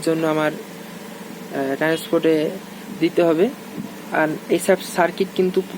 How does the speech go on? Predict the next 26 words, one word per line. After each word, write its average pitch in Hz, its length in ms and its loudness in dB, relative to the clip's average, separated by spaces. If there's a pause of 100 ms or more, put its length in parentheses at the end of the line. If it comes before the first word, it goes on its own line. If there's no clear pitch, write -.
(140)
বাজারে 160 460 6
পাওয়া 160 240 4
যায়, 151 180 2
আহ, - 880 -6
যারা 147 220 6
ডিজিটাল 165 440 4
স্কেল 170 220 0
বিক্রি 160 260 2
করে 170 180 4
তাদের 156 280 2
কাছে 160 280 0
অ্যাভেলেবল 151 520 2
পাওয়া 139 200 0
যায়, 156 160 -4 (520)
কিন্তু 165 180 2
আমার 170 180 4
কাছে 185 260 2
শেষ 185 340 4
হয়ে 180 140 6
গেছে 185 240 2
বিধায়, 175 300 4
আহ, - 760 -8
একটু 139 360 -2
ঝামেলা 160 340 2
হয়ে 165 160 4
গেছে। 156 280 2